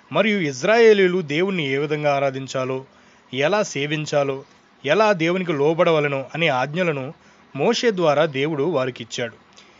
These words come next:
ఈ ఆజ్ఞలను కలిగి ఉన్న గ్రంథమే లేవియాకాండము. ఒక యూదా జాతి యవ్వనస్తుడు తన జీవిత దినాల్లో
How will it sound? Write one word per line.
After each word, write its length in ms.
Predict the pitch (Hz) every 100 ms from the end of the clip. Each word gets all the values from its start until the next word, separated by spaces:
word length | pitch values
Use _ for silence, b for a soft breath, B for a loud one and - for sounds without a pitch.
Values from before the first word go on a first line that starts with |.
| B 135
ఈ 80 | 139
ఆజ్ఞలను 520 | 160 214 233 226 214
కలిగి 220 | 185 170
ఉన్న 140 | 156 143
గ్రంథమే 500 | 127 131 143 226 233
లేవియాకాండము. 840 | 131 135 147 151 127 123 120 107 _ _ b b b -
ఒక 100 | 139
యూదా 420 | 139 170 233 262
జాతి 320 | 233 226 202
యవ్వనస్తుడు 640 | 165 165 196 190 175 143 151
తన 220 | 156 139
జీవిత 360 | 123 175 220
దినాల్లో 580 | 214 185 165 139 123 120